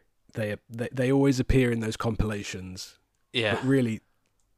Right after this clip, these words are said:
Speaker 1: their part in the movie is nothing more than that.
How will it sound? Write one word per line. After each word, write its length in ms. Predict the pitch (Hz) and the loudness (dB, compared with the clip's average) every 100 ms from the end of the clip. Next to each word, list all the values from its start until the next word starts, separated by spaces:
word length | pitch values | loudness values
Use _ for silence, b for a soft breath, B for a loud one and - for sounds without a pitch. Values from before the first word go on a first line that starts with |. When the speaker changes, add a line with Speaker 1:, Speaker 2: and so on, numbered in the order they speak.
| _ _ _ | _ _ _
Speaker 1:
their 220 | 117 120 120 | -4 -2 2
part 320 | 139 120 - | 2 2 2
in 100 | 117 | 0
the 60 | 113 | 0
movie 360 | 120 120 101 | 0 0 -2
is 140 | 95 - | -6 -6
nothing 260 | 110 117 | -6 -6
more 220 | 107 113 107 | -4 -2 -2
than 160 | 95 | -6
that. 200 | 90 85 | -10 -12